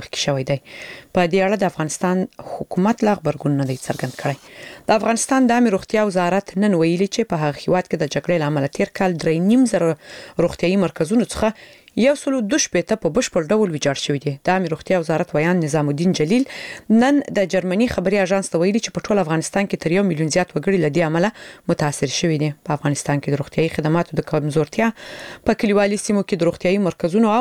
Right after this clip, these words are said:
مسلکي کسانو د کموالي یا نشتوالي له امله خلک د علاج لپاره اکثر ګاونډیو هیوادونو یا هند ته ځي. د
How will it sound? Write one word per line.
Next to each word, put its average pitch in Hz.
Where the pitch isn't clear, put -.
مسلکي 233
کسانو 196
د 170
کموالي 202
یا 190
نشتوالي 185
له 185
امله 175
خلک 226
د 170
علاج 160
لپاره 202
اکثر 170
ګاونډیو 156
هیوادونو 240
یا 233
هند 165
ته 151
ځي. 170
د -